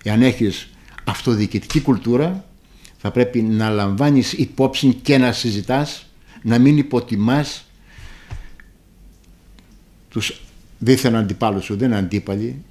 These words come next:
έτσι. Εργάζονται και αυτοί για το καλό του Δήμου. Δυστυχώς, αυτό δεν υπήρξε. Και με τον καιρό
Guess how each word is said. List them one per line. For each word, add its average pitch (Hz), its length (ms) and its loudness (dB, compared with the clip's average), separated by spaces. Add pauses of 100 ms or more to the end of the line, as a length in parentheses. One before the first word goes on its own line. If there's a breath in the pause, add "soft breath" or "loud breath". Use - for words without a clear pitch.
(460)
έτσι. 95 400 -8 (280)
Εργάζονται 110 480 0
και 95 120 -6
αυτοί 123 200 -4
για 113 120 -2
το 95 80 -8
καλό 104 220 -4
του 98 120 -6
Δήμου. 85 300 -6 (560 soft breath)
Δυστυχώς, 156 600 -4 (120)
αυτό 143 440 -6 (120)
δεν 113 220 2
υπήρξε. 90 500 -6 (680 loud breath)
Και 104 320 -2 (440)
με 127 420 6
τον 120 240 4
καιρό 123 600 2